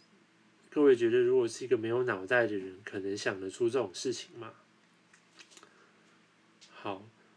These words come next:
然后再来我们就要讲那个罗贯中的戏好了。这个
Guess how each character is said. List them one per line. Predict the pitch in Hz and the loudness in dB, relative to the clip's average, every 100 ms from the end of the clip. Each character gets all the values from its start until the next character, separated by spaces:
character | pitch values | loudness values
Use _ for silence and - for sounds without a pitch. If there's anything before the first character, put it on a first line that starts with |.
| - - _ _ | -20 -20 _ _
然 | 107 107 117 | -10 -8 -8
后 | - 139 117 101 104 _ _ _ _ | -4 -2 -2 -4 -10 _ _ _ _
再 | - 139 | 0 2
来 | 110 107 | 2 -2
我 | |
们 | 101 98 | -6 0
就 | 123 | 0
要 | 117 110 | 0 -4
讲 | 95 104 95 98 | -8 -10 -10 -12
那 | 107 | -12
个 | 107 98 101 - - _ _ _ _ _ _ | -8 -10 -10 -16 -20 _ _ _ _ _ _
罗 | 110 104 | -2 2
贯 | 123 117 | 2 0
中 | 110 107 | -4 -8
的 | 98 | -6
戏 | - - 131 104 | -4 -4 -4 -6
好 | - | -16
了。 | - - _ _ _ _ _ _ _ _ _ _ _ _ - _ - _ _ _ _ _ _ _ _ _ _ _ | -20 -20 _ _ _ _ _ _ _ _ _ _ _ _ -20 _ -20 _ _ _ _ _ _ _ _ _ _ _
这 | - - 127 | -14 -4 0
个 | 127 113 107 104 101 | 2 0 0 -2 -4